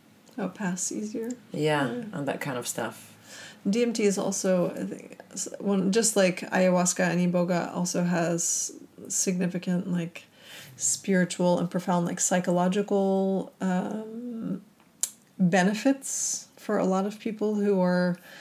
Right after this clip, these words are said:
Speaker 1: suffering from addiction and all that kind of stuff.
Speaker 2: Yeah.
Speaker 1: D M T is also a drug that's used, like,
Speaker 2: To, to recover from addiction.
Speaker 1: Yeah, to get over addiction, to,
Speaker 2: It's true.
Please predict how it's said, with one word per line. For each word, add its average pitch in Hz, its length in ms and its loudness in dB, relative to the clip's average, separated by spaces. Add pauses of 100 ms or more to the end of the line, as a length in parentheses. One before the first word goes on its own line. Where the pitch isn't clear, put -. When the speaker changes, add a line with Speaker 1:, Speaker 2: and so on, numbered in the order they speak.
(220)
Speaker 1:
suffering 185 480 2
from 180 240 2
addiction 208 580 -2
and 214 120 -2
all 214 120 0
that 214 200 -4
kind 220 160 -10
of 214 100 -8
stuff. - 180 -2 (240)
Speaker 2:
Yeah. 202 60 0
Speaker 1:
D 208 160 2
M 208 140 2
T 202 180 0
is 180 140 -2
also 180 480 -4
a 202 600 -10
drug 180 260 -2
that's - 260 -6
used, - 520 -4
like, 175 140 -8 (720)
Speaker 2:
To, 139 880 0 (580)
to 156 120 0
recover 135 480 0
from 127 200 -4
addiction. 117 420 -6 (220)
Speaker 1:
Yeah, 208 220 2 (120)
to 175 340 0 (240)
get 185 140 0
over 180 360 0
addiction, 185 680 0 (120)
to, 170 580 -4 (240)
Speaker 2:
It's 151 140 -6
true. 156 440 0